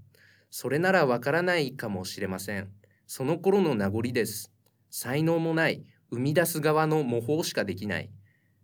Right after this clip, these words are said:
若い頃の自分はそれでも自分には時間があると荒れる心を落ち着かせていた。今は随分衰えて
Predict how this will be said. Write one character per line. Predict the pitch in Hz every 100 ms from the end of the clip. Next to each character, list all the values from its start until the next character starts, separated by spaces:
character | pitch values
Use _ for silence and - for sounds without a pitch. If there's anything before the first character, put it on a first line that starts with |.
| _
若 | 107 180 196
い |
頃 | 190 151
の | 123 107
自 | 101
分 | 101 104
は | 104 101 104
そ | -
れ | 120
で | 131
も | 151 117 95 95 -
自 | -
分 | 107 131
に | 160
は | 165 117
時 | 117
間 | 107 139 165
が | 175
あ |
る | 165
と | 143 98 90
荒 | 92
れ | 113
る | 143
心 | 160 151 156 165
を | 147 -
落 | 104
ち | -
着 |
か | - 120
せ | 120
て | 131
い | 120
た。 | 120 113 113 _ _ _ _ _
今 | - 160
は | 156 117
随 | 101 151
分 | 170 151 110
衰 | 107 98 123 127
え |
て | 120 87 82